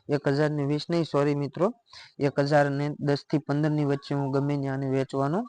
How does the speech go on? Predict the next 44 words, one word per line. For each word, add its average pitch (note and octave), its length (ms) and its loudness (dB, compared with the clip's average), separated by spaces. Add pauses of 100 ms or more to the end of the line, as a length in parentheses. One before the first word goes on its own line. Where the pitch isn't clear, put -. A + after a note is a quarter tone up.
છું. D3 260 0
જો C3 160 -2
એક C#3 220 0
હજાર C#3 280 2
ને C3+ 220 -6
નેવું C3+ 300 -2
એ C3+ 100 -2
ખરીદું E3 420 0
છું C3 160 -8
તો C3 120 -8
એક C3 180 -4
હજાર C3+ 260 -2
ને C3+ 160 -4 (640)
દસ C#3 240 0
થી C#3+ 140 -2
પંદર D3 300 -2
ની C#3 220 -2
વચ્ચે C3+ 280 -2
હું C3+ 180 0
વેચવાનો C#3+ 480 0
છું C#3+ 260 -6
અને C3 240 -6
દસ D3 240 0
રૂપિયાનો C#3 500 -2
સ્ટોપ D3 340 0
લોસ B2+ 260 -4
છે, B2+ 120 -8
એટલે A#2+ 300 -6
કે C#3 120 -6
એક C#3+ 160 0
હજાર C#3 240 -2
ને C#3 120 -4
એંશી D3 360 0
એ D#3 80 2
જો D3+ 100 -4
આવી E3 220 2
જશે C#3 300 0 (580)
તો - 100 -6
હું C#3+ 200 0
આને C#3 240 -2
કાઢી C#3+ 320 2
નાખવાનો C3+ 460 -2 (360)
છું. D3 260 2
તો - 120 -8